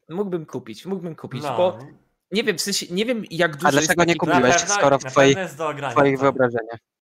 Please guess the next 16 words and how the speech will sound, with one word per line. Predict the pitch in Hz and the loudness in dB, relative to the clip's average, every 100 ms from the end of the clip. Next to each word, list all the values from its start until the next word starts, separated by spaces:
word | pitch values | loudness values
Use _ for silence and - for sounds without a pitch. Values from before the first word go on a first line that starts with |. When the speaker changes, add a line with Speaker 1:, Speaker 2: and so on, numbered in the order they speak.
| _ _ | _ _
Speaker 3:
W | - | -4
Speaker 1:
Nie, | |
Speaker 3:
twoich | - 180 | 2 4
Speaker 1:
w | |
sensie | 165 165 | 4 4
Speaker 3:
wyobrażeniach | 160 156 160 156 | 2 2 0 0
już | 151 - | -4 -4
Miwak | 143 143 | -2 -2
miał | 127 | -2
taką | 117 113 113 | -2 -4 -2
maskę. | 107 - 117 | -2 -2 -4
Dlaczego | 127 143 117 | -4 -2 -2
nie | 107 | -4
kupiłeś | - - 104 - | -6 -4 -4 -2
jeszcze | 98 104 | -4 -2
teraz? | - 95 95 | -2 -2 -2